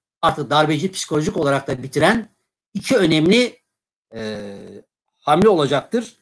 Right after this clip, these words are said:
hamle olmuştur. Bu da ilk defa bu yönüyle de, e, Türkiye'nin darbe tarihinde ilklerden, e, biri olacaktır. Yine kanaatimiz odur ki on beş Temmuz darbe girişimi başarılı olsaydı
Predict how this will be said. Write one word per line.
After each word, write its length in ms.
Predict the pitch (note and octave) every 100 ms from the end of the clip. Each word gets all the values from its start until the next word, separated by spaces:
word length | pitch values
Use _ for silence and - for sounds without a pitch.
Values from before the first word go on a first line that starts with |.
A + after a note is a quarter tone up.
| _ _
hamle 260 | D#3 E3
olmuştur. 800 | G3+ E3 C#3 B2+ A#3+ A#3+ - _ _ _ -
Bu 100 | B3
da 100 | F#3
ilk 200 | B3 -
defa 420 | D#3+ E3 G3+ -
bu 140 | D3+ G#3
yönüyle 380 | E3 C#3+ C3+
de, 320 | E3 G3+ A3 _ _ _ _ _ _ _ _
e, 280 | A2+ A2 A2
Türkiye'nin 560 | _ - G3 E3+ F3
darbe 280 | D3+ D3+ G3
tarihinde 720 | E3 D3 C3+ C3 B2+ F3+ G#3 - _ _ _ -
ilklerden, 680 | A3 - E3 D3+ D3+ G#3 G#3+
e, 220 | B2 C3+ C#3
biri 120 | F#3
olacaktır. 720 | E3 C3+ B2 - A2 - _ _ _ _ _ _ _ _ _ _ _ _ _ _
Yine 200 | A#3+ C#4
kanaatimiz 720 | G#3+ A3 G#3+ G#3 A#3 A3+ G3 -
odur 320 | G#3+ A#3+ F#3
ki 260 | - C#3+ -
on 240 | G#3 B3
beş 180 | G#3 F3
Temmuz 460 | - F3 F#3 F3 C#3+
darbe 260 | D#3+ D#3+
girişimi 560 | G3 C#3+ C#3+ - C3 A2
başarılı 360 | D#3 - E3+
olsaydı 680 | A3+ E3+ C#3+ A#2+ D3 A3+ A3